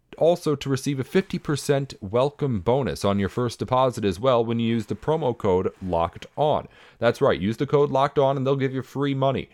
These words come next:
It's Locked On at betonline dot A G for a fifty percent welcome bonus on your first deposit. Get yourself some free money to play with over at BetOnline. That's BetOnline,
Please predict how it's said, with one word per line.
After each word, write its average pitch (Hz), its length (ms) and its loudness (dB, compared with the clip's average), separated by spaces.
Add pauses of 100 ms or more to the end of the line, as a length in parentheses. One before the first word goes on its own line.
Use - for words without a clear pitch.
(340)
It's - 240 -6
Locked 110 400 -2
On 120 200 4
at 110 200 -2
betonline 113 840 2
dot 95 260 4
A 110 220 0
G 87 300 -2
for 92 180 0
a 87 60 0
fifty 147 380 -4
percent 123 420 -2
welcome 117 580 0
bonus 113 400 0
on 98 220 -2
your 87 140 0
first - 420 -2 (120)
deposit. 110 540 0 (280)
Get 139 120 2
yourself 139 320 2
some 113 140 -6
free 123 180 -4
money 110 220 0
to 104 80 0
play 110 200 0
with 73 220 -6 (140)
over 98 260 2
at 87 140 0
BetOnline. 87 680 -2
That's 95 180 -2
BetOnline, 143 580 2